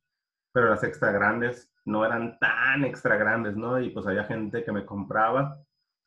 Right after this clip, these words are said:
que eran de ese, pues, eran personas grandes, y, pues, no les quedaba, ¿no? Y era un rollo de que, "Ay, ¿cuándo?". Y, y hubo un tiempo en el que dejé de sacar extra grandes y los extra grandes empezaron a sentir, eh,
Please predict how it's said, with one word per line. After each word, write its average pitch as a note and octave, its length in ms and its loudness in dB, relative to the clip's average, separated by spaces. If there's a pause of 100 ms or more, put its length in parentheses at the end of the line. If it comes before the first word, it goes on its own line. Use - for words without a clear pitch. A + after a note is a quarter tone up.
(320)
que F#2+ 180 -2
eran G#2 200 0
de G2+ 80 -2
ese, A#2 100 -6
pues, G2 440 -6
eran G#2 200 -4
personas G2 400 -6
grandes, A2+ 480 -2 (1160)
y, G2+ 300 -2
pues, G2+ 140 -4
no G#2+ 120 0
les B2 140 0
quedaba, G#2+ 460 4
¿no? A#2 320 -2
Y A2+ 100 -2
era G#2+ 100 -2
un A2 180 -4
rollo G#2+ 400 0
de G#2+ 140 -6
que, G#2 120 -2
"Ay, B2 220 -2
¿cuándo?". B2 240 -4
Y, G#2 240 -6
y G2+ 180 -4
hubo G#2 140 -2
un A2 60 -6
tiempo A2+ 220 -2
en A#2 60 -2
el G#2 100 -4
que G#2 100 -2
dejé G2 220 -2
de A2 60 -2
sacar G#2 360 0
extra G#2+ 280 -2
grandes G#2+ 560 0
y F#2 40 -8
los F#2 380 -6
extra F#2+ 280 -6
grandes G2 340 -2
empezaron G2+ 440 -4
a G2+ 40 -2
sentir, A2 520 -4 (800)
eh, F2 640 -4